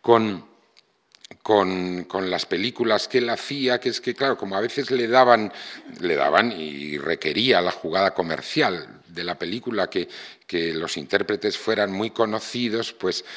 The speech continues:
Hitchcock tenía que sortear, eh, con el hecho de que el público no imaginaba que un actor tan conocido, pongamos el ejemplo de Cary Grant, tan simpático, pudiera ser un, un asesino,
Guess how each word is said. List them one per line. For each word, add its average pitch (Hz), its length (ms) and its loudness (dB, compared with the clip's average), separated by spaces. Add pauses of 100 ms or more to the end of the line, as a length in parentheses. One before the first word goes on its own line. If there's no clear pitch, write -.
(300)
Hitchcock 110 800 -2
tenía 107 400 0
que 127 480 2
sortear, 101 1080 6 (420)
eh, 92 300 -4
con 95 180 2
el 90 160 2
hecho 117 360 2
de 107 100 0
que 98 140 -2
el 87 100 0
público 131 580 -2
no 120 280 0
imaginaba 127 640 0
que - 100 -6
un 110 120 -4
actor 117 440 0
tan 98 200 -4
conocido, 107 640 -4 (100)
pongamos 85 460 -8
el 90 100 -10
ejemplo 92 320 -8
de 71 100 -12
Cary 90 280 -4
Grant, 107 280 2 (240)
tan - 160 -6
simpático, 113 680 4 (200)
pudiera 107 360 2
ser 90 200 0
un, 73 380 -10
un 82 80 -10
asesino, 80 680 -4